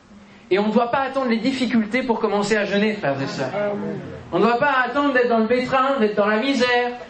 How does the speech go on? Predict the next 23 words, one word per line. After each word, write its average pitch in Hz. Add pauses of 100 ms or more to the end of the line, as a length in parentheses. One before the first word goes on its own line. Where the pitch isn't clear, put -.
pour 214
se 196
dire, « 277 (100)
Ah 240
bah 254
peut-être 294
que 247
je 190
vais 185
jeûner. » 156 (140)
Non. 127 (920)
Ça 151
doit 165
être 165
une 147
habitude. 139 (280)
Ça 180
doit 208
être 214
une 190
mentalité 214
à 151
acquérir. 165